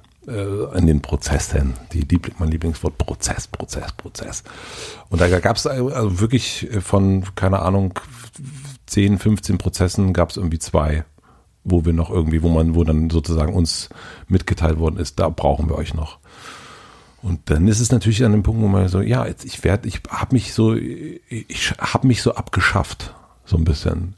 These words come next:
über die letzten, letzten Monate. Und das ist irgendwie ein ganz tolles Gefühl und irgendwie natürlich aber auch ein komisches Gefühl. Ne? Also die sind so, hm, es funktioniert jetzt alles sehr gut ohne mich.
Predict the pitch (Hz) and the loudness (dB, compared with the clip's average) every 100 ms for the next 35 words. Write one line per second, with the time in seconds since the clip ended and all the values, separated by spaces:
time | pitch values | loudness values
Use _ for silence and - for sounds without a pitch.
0 | - 85 82 80 78 - - 82 80 80 | -8 -4 -2 -2 -6 -8 -4 -2 -2 -6
1 | - 87 78 - 80 80 85 95 123 135 | -8 -6 -4 -2 0 2 0 0 -2 -4
2 | _ - - - - - - 92 87 - | _ -20 -20 -20 -20 -20 -2 0 2 0
3 | - 95 - 113 170 151 107 95 104 - | -2 -4 2 2 4 4 4 4 0 -4
4 | - - 95 117 120 - 143 175 156 _ | -8 -4 -2 -4 -8 -4 -2 -2 -6 _
5 | _ _ _ _ _ _ _ _ _ _ | _ _ _ _ _ _ _ _ _ _
6 | _ - 113 123 131 117 - 104 - - | _ 0 2 2 4 2 0 -2 0 -2
7 | 90 123 110 76 - - - 76 76 - | 0 4 4 4 -2 -8 -8 -8 -8 -12
8 | - - - _ _ _ - 92 - - | -18 -18 -18 _ _ _ 0 2 2 0
9 | 95 85 85 87 82 80 85 - - _ | 2 2 2 2 2 0 -2 -10 -20 _
10 | _ _ _ _ - 139 85 - _ _ | _ _ _ _ 0 0 0 -6 _ _
11 | _ _ - - - 92 - 101 95 95 | _ _ -20 -4 0 0 0 -2 -2 -6
12 | 101 92 - - 92 87 90 - 82 69 | -10 -10 -8 -6 -6 -4 -6 -2 -2 -2
13 | 78 82 - | -6 -10 -18